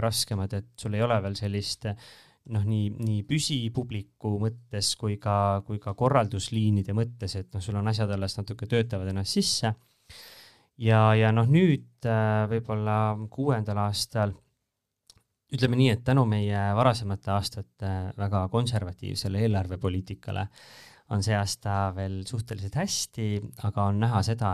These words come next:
et, et võib-olla mõne aasta pärast peab hakkama mõtlema selle peale, et kuidas, kuidas paremini välja tulla või, või kuidas mitte nagu väga kahjumisse jääda. Sest noh, paratamatult, ütleme, hetkel kogu see majandusolukord on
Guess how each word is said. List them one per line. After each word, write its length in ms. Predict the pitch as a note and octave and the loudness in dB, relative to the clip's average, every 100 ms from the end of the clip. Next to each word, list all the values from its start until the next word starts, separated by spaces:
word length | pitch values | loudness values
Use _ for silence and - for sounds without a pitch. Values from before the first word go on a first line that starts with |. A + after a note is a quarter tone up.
| F2 | -4
et, 320 | F2 _ _ | -8 _ _
et 300 | F#2+ F#2+ G2+ | -6 -6 -8
võib-olla 220 | F#2+ F#2+ G2 | -6 -4 0
mõne 140 | G2+ | 0
aasta 180 | F#2+ - | -2 -4
pärast 440 | F#2 F#2 - - G2+ G#2 - - - _ | -8 -6 -8 -8 -6 -6 -6 -20 -20 _
peab 160 | A#2+ A2+ | 0 0
hakkama 240 | A#2 G#2 G2 | 0 0 0
mõtlema 320 | E3 - F#2 | 0 -2 -4
selle 220 | G2+ A#2 G2+ | -2 0 -2
peale, 300 | F#2 F#2 F#2 | -4 -4 -6
et 80 | F#2 | -6
kuidas, 360 | G2 G#2 G2 - - G#2 G2+ G#2 - | -8 -6 -4 -4 -2 -2 -2 -4 -8
kuidas 280 | - A2 - | -8 -8 -4
paremini 540 | G2 G2 F#2+ F#2 F#2+ | -2 -2 -4 -4 -4
välja 240 | F2+ G#2+ F2+ | -2 -2 -4
tulla 280 | F#2+ F2 F2 | -6 -8 -8
või, 140 | F2 F2+ | -8 -8
või 100 | F2+ | -8
kuidas 240 | F2+ F2+ F#2+ | -8 -10 -10
mitte 300 | F#2 - F2 | -10 -10 -10
nagu 220 | F2 F2 F2 | -10 -8 -10
väga 240 | F2 F2 F#2 F#2 | -8 -8 -10 -6
kahjumisse 480 | G2+ G2+ F2 - F#2 | -4 -4 -6 -8 -6
jääda. 320 | F2+ F2 F#2 - - - - - - | -8 -8 -10 -10 -20 -20 -20 -20 -12
Sest 320 | - F#2+ - | -6 -6 -4
noh, 80 | - | -2
paratamatult, 600 | G#2+ G2+ G#2 G#2+ G2 F2 | -2 -2 -4 -4 -6 -12
ütleme, 240 | F#2 F2 E2+ | -12 -10 -6
hetkel 420 | G#2+ - G2 F2+ | -6 -6 -8 -8
kogu 220 | F2 E2 F2 | -10 -12 -8
see 80 | F#2+ | -6
majandusolukord 640 | F#2+ F2+ F2 F2 F2 | -6 -6 -10 -8 -6
on 80 | G2+ | -4